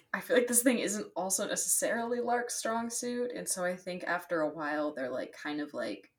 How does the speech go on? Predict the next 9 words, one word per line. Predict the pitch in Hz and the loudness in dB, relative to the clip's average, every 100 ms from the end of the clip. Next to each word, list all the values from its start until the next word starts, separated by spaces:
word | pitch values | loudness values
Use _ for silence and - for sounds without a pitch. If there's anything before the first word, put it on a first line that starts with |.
| _ _ | _ _
frustrated | - 131 131 - 120 123 110 - | -6 -2 -2 -4 -4 -2 -2 -2
that, | 85 | -4
like, | - 98 | -4 -6
Megara | - - - | -8 -10 -10
keeps | - - | -8 -8
apologizing, | - - - - - - 78 | -4 -4 -4 -4 -6 -10 -10
and | 110 | -10
they're | 123 | -10
like, | 123 - - | -8 -8 -10